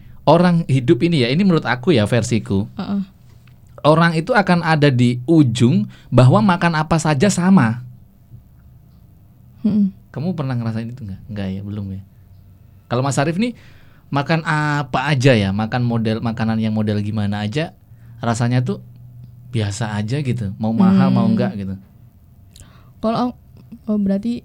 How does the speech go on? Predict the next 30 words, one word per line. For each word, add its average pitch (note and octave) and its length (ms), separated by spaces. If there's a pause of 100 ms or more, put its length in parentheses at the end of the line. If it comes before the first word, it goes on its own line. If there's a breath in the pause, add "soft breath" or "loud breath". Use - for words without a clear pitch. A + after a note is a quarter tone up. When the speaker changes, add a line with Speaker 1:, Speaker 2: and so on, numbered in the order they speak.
Speaker 2:
aku G#3 200
belum B3 180
ada A3 180
pikiran A3 420
yang G#3+ 140
kayak A3 220
gitu. G3+ 300 (1040 soft breath)
Speaker 1:
Karena D3+ 420
udah F#3 260
ngerasain C#3 520
makanan C#3+ 400
yang C#3+ 140
macem-macem. E3 960 (480)
Speaker 2:
Iya. G3 320 (480)
Oh, G3 500
Speaker 1:
Gitu G3+ 240
loh. G3 140
Speaker 2:
oh, G3 260
oh. G3 100 (540 loud breath)
Speaker 1:
Tumis F3+ 380
kangkung C#3 640
sama E3 260
tempe D#3 340
tuh F#3+ 140
enaknya E3 520
luar D#3 280
biasa B2 380
Speaker 2:
Iya, A#2 120
Speaker 1:
loh. F#2+ 100
Speaker 2:
bener. A3+ 260